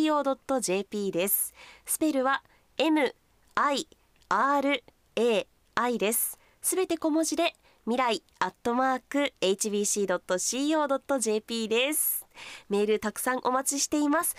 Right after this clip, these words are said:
内容はどんなことでも大丈夫です。番組への感想や、平野さんに聞いてみたいこと、その他、普通のお便りなどなど、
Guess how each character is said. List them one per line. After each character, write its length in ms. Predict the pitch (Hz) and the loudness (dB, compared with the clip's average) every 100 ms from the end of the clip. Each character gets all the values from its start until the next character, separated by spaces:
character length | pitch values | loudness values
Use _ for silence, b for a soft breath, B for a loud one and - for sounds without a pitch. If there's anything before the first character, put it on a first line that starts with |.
| B B | B B
内 220 | 214 226 | 0 2
容 140 | 240 | 2
は 100 | 226 | 2
ど 140 | 214 311 | 2 2
ん 40 | |
な 100 | 320 | 2
こ 100 | 285 | 0
と 100 | - | 0
で 120 | - 277 | 0 2
も 160 | 233 | 2
大 180 | 190 208 | 0 0
丈 140 | 220 | 0
夫 160 | 226 214 | -2 0
で 160 | 202 254 | 0 0
す。 200 | - - B B - | -2 -6 B B -4
番 180 | 233 | 0
組 280 | 254 262 262 | 0 2 2
へ 80 | 262 | 2
の 160 | 247 226 | 0 -2
感 240 | 226 247 | -4 -4
想 260 | - 247 240 | -2 -2 0
や、 260 | 240 208 b b | 0 -2 b b
平 220 | 330 359 | -2 0
野 100 | 339 | 0
さ 140 | 302 | 0
ん 80 | 262 | -2
に 100 | 214 | -4
聞 200 | - 214 | -6 -6
い 80 | 262 | -4
て 100 | 294 | -2
み 140 | 277 | -2
た 160 | 262 277 | 0 0
い 80 | 269 | 0
こ 100 | 254 | -2
と、 240 | 269 226 B B | 0 0 B B
そ 120 | - 320 | -2 0
の 120 | 349 | 2
他、 360 | 330 294 294 - - | 0 0 -2 -4 -16
普 160 | - | -8
通 280 | - 330 339 | -2 0 2
の 240 | 320 320 | 2 0
お 60 | 277 | 0
便 260 | 320 320 302 | 0 2 2
り 140 | 277 | 0
な 140 | 269 | 0
ど 120 | 294 294 | 0 0
な 180 | 285 | 2
ど、 220 | 277 240 | 2 0